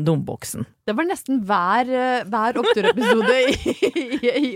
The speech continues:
Speaker 2: åtte måneder, da.
Speaker 1: Det var det.
Speaker 2: Ja.
Speaker 1: Eh, og derfor, jeg har jo så godt av å lese litt igjen.
Speaker 2: Har du blitt intellektuell?
Speaker 1: Vet du hva? Kall det hva du vil. Men altså, jeg har i hvert fall blitt da medlem av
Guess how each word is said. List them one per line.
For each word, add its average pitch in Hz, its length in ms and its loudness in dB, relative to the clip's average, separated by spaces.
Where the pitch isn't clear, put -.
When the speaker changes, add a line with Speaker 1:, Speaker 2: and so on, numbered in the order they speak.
Speaker 2:
åtte 190 320 -6
måneder, 175 320 -2
da. 523 160 2
Speaker 1:
Det 554 80 4
var 202 240 -2
det. 605 160 0
Speaker 2:
Ja. 226 220 0
Speaker 1:
Eh, 320 240 0
og 302 80 -2
derfor, 262 400 0
jeg 277 160 -4
har 180 380 0
jo 226 100 -4
så 233 160 0
godt - 400 -10
av 185 80 2
å 175 80 0
lese 156 400 -4
litt - 160 -8
igjen. - 240 -8
Speaker 2:
Har 214 180 -2
du 220 80 -2
blitt 208 240 -4
intellektuell? 208 560 -6
Speaker 1:
Vet 208 160 -2
du 214 80 -10
hva? 277 140 -6
Kall 139 300 -6
det 180 80 -2
hva 135 140 -2
du 156 160 0
vil. 156 220 2
Men 247 320 4
altså, 254 220 -2
jeg 269 180 2
har 233 160 2
i 240 60 2
hvert 202 100 -2
fall 247 240 -2
blitt 240 160 -2
da 226 160 2
medlem 180 400 0
av 180 80 -2